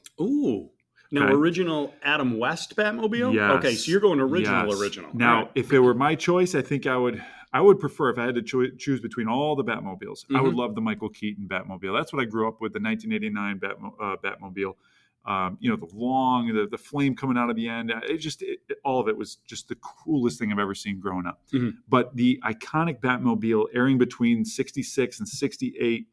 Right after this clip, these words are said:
Speaker 2: spanned three seasons. Uh, the Caped Crusader, he fought against the Joker, the Penguin, Doctor Freeze, and his trusty ally, Robin, and then the Batmobile. So here's a little trivia.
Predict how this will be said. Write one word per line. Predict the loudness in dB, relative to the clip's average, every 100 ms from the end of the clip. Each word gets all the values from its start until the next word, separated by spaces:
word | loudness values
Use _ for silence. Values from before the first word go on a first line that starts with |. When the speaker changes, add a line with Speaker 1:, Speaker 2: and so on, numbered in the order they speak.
| _ _
Speaker 2:
spanned | -14 0 2 2 -2
three | 2 2
seasons. | 4 2 2 2 0 -2 -10 _ _ _ _
Uh, | -2 0 0
the |
Caped | 2 4 2 2
Crusader, | -2 0 2 2 4 2
he | 0
fought | 0 0
against | 0 -2 -2
the | -4
Joker, | 0 2 2 0
the | -2
Penguin, | -4 -4 -4 -2 -2
Doctor | -2 -4 -6
Freeze, | -8 -8 -6 0 2 2 0 -4 -16 _ _ _ _ 0
and | 2 2
his | 0 -2
trusty | -4 -4 -4 -6
ally, | -2 -2 -2 -2
Robin, | -2 -2 -2 -4 -10 -12 -18 -12 -8
and | -6
then | -4 -6
the |
Batmobile. | -2 -2 -2 -6 -6 -6 -6
So | -6 0
here's | 2 4
a |
little | 2 2
trivia. | -2 -4 -2 -4